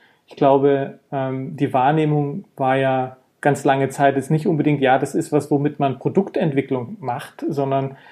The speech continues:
ähm, da ging's ja stark um Software, weil Software eben auch neu geschrieben werden kann und so weiter und so fort. Ähm, mal auf dieser Ebene, welche, welche Hürden siehst du denn aktuell in Unternehmen,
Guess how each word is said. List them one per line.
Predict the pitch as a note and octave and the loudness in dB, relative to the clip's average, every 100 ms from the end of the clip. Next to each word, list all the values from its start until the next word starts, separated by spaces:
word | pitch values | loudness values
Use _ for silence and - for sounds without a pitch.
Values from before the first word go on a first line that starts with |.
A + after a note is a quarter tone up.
| - _ _ | -20 _ _
ähm, | - C#3 C#3 | 0 0 0
da | C#3 | 0
ging's | C3 D3+ D3+ | 0 0 2
ja | C3+ | 2
stark | - C3+ C3 C#3+ | 4 4 4 2
um | C#3+ C#3 C3+ | 0 -2 -4
Software, | - D3+ D3+ - D3 C#3+ C3+ | 0 0 0 2 4 6 6
weil | C3 C#3 | 4 4
Software | C#3+ C#3 - C#3+ C#3 | 2 -2 0 0 2
eben | C#3 D3 | 2 0
auch | C#3 | 0
neu | C3+ C3 | 2 2
geschrieben | C3 - D3+ D3 C3+ | 0 0 0 2 0
werden | C3 C3 C3 | 0 0 -2
kann | C3+ B2+ C3 | -2 -2 0
und | D3+ | -2
so | D3 B2+ | 0 2
weiter | B2 A#2+ C3 | 2 2 -4
und | B2 A#2+ | -6 -12
so | A#2+ | -12
fort. | - C3 D3 - - - - _ _ _ - - | -2 0 0 -2 -14 -20 -20 _ _ _ -20 -4
Ähm, | D3 D3 D3+ - - _ _ _ _ _ _ _ - - _ _ | 0 2 0 -4 -18 _ _ _ _ _ _ _ -20 -20 _ _
mal | D3 D#3 | 0 2
auf | D#3+ | 0
dieser | - F#3 G#3+ - | -2 2 2 4
Ebene, | F#3 F#3 F3 E3 | 2 2 2 2
welche, | D#3 D3 F3+ F3 | 2 2 2 2
welche | D#3 E3+ | 0 0
Hürden | C#3+ F#3+ G3 | 4 4 4
siehst | D#3 F#3 - | 0 -4 -4
du | A#3+ | -4
denn | F3+ C3+ | -4 -2
aktuell | - - - - C#3+ C3+ C#3 | -2 -4 -6 -4 -2 0 0
in | C#3+ | -2
Unternehmen, | D#3+ C#3 C#3 C3 C3 C3+ C3+ | -4 -2 0 0 -2 -4 -6